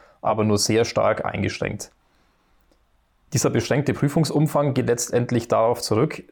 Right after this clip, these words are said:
dass die unternehmerische Freiheit Verfassungsrang hat. Im Ergebnis gilt eine Willkürgrenze. Wohl aus diesem Grund, äh, bezeichnet das Arbeitsgericht Berlin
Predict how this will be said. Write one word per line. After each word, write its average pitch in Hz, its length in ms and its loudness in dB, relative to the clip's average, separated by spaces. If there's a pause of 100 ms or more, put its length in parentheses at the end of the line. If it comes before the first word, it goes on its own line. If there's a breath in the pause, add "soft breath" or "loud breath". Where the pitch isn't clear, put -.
(140)
dass - 220 0
die 120 120 0
unternehmerische 117 640 2
Freiheit 120 640 0 (420 soft breath)
Verfassungsrang 98 760 0
hat. - 360 -6 (1200)
Im 113 100 2
Ergebnis 143 560 2
gilt 147 480 2
eine 110 260 2
Willkürgrenze. 107 840 0 (960)
Wohl 131 240 0
aus 110 160 0
diesem 156 240 4
Grund, 139 340 2
äh, 190 260 -10
bezeichnet 117 580 0
das 107 120 0
Arbeitsgericht 110 580 0
Berlin 127 600 2